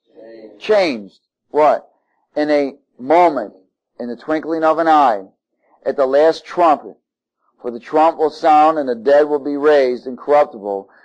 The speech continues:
Speaker 2: and we shall be changed. For this corruptible must put on incorruption." What's he talking about? The flesh. "And this mortal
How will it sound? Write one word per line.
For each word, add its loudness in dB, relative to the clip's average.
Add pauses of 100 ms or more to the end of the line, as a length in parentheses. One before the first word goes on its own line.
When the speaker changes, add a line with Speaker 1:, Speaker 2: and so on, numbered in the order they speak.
(120)
Speaker 2:
and -12
we -4
shall 0
be -8
changed. -4 (420)
For -4
this -2
corruptible 0
must 0
put 0
on 2 (320)
incorruption." 0
What's -10
he -6
talking -2
about? -8 (440)
The -18
flesh. 0 (1120)
"And -4
this -2
mortal 0